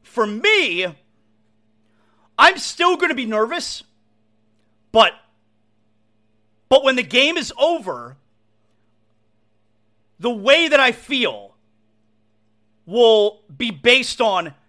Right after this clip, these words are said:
how the game ends. So I'm still gonna be super nervous. If the Heat wind up losing by, like, ten, twelve points, never really had a shot late in the game,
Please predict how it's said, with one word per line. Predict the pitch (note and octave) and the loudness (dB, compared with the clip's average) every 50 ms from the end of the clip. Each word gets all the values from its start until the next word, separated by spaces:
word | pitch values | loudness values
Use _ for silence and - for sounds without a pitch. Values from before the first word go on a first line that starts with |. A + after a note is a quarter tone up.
| _ _ | _ _
how | - - - G#3+ A3+ A#3+ A#3 A3+ A3+ A#3 - | -18 -4 2 6 8 8 8 8 6 4 0
the | F3 G3 | -4 -8
game | E3+ C#3+ G3 F#3+ F#3 F3+ F3 D#3+ D#3 C#3 C#3 _ _ _ _ - | -6 -2 -2 -2 -2 -2 -4 -8 -10 -14 -20 _ _ _ _ -6
ends. | D#3+ D3 A#2 F#2+ F2+ - - - - _ _ _ _ _ _ _ _ _ _ _ _ _ _ _ - | -6 -6 -6 -10 -18 -20 -20 -20 -20 _ _ _ _ _ _ _ _ _ _ _ _ _ _ _ -6
So | - - C4 | 0 2 2
I'm | C4 G#3 | 2 0
still | - - - - C#4+ E4 | -2 -6 -2 0 0 0
gonna | F4 G4 F#4+ | 0 0 -2
be | F4+ D#4 | -4 -6
super | - - F4 E4+ - D#4+ D4 | -6 -6 -6 -6 -6 -6 -4
nervous. | C4+ A#3+ F#3 D3 - - - - - - _ _ _ _ _ _ _ _ _ _ _ _ _ _ _ _ _ _ _ _ _ _ _ _ _ _ _ _ _ _ _ - | -4 -4 -4 -6 -8 -14 -20 -20 -20 -20 _ _ _ _ _ _ _ _ _ _ _ _ _ _ _ _ _ _ _ _ _ _ _ _ _ _ _ _ _ _ _ -4
If | A3 A#3 A3+ | -4 -4 -4
the | - F3+ | -4 -14
Heat | C#3 F#3 C4+ D4 C#4 - | -10 -8 -8 -8 -8 -6
wind | - A#3 C4 B3+ B3 A#3+ | -4 -2 -2 -2 0 0
up | A#3 G3+ G#3 - | -2 -2 -2 -4
losing | F#3+ A3 A3 E3+ E3+ G#3+ F#3+ | -10 -10 -10 -8 -8 -8 -4
by, | D3+ E3+ E3+ D#3+ | -2 0 0 0
like, | D#3 D#3 D3 C3+ C3 - - - _ _ - - _ _ _ _ _ _ _ _ _ _ _ _ _ _ _ _ _ _ _ _ _ _ _ _ _ _ _ _ _ _ | -2 -2 -4 -4 -4 -8 -14 -20 _ _ -20 -20 _ _ _ _ _ _ _ _ _ _ _ _ _ _ _ _ _ _ _ _ _ _ _ _ _ _ _ _ _ _
ten, | - - - A#3+ G3+ D3+ A#2 - _ _ _ _ _ _ _ _ _ _ _ _ _ _ - | -8 -4 -2 0 0 -2 -4 -10 _ _ _ _ _ _ _ _ _ _ _ _ _ _ -12
twelve | - - B3+ C4 A#3+ - - | -4 2 2 2 2 2 -2
points, | - F3 E3+ C3 G2 - - - - - _ _ _ _ _ _ _ _ _ _ _ _ - | -6 -8 -8 -8 -8 -12 -18 -18 -18 -20 _ _ _ _ _ _ _ _ _ _ _ _ -8
never | F3 A3 B3+ B3+ A#3+ B3 | -2 2 2 2 2 2
really | A#3+ A#3 A3 G#3+ G#3 G3+ | 2 2 2 2 2 2
had | F#3+ E3+ | 0 0
a | D#3+ | -2
shot | C#3+ - - D3+ C#3 - D#3+ | -4 -4 -2 -2 -2 -2 -4
late | D#3+ D3+ D3+ | -6 -8 -8
in | C#3+ | -8
the | C#3 C3+ | -12 -12
game, | C#3 C#3+ A#2+ G#2 F#2 | -10 -12 -12 -12 -16